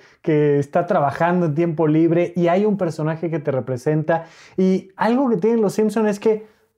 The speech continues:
todos, absolutamente todos ahí son estereotipos. Recién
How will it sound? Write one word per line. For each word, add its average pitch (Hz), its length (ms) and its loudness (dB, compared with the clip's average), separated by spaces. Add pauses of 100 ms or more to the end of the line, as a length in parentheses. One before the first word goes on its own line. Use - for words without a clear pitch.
(220)
todos, 233 600 2
absolutamente 208 1080 0
todos 214 600 0
ahí 185 260 2
son 233 380 0
estereotipos. 156 1200 -2
Recién 202 760 0